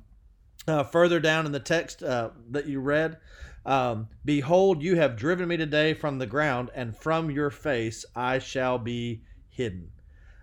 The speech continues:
I shall be a fugitive and a wanderer." Uh, so it, it's neat. Uh, you know, you talked about, Matt, how, um, Adam, even though he's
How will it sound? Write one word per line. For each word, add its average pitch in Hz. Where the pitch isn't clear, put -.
I 147
shall 151
be 131
a 123
fugitive 151
and 139
a 127
wanderer." 117
Uh, 131
so 170
it, 165
it's 160
neat. 202
Uh, 135
you 147
know, 143
you 151
talked 113
about, 110
Matt, 117
how, 135
um, 113
Adam, 135
even 185
though 160
he's 131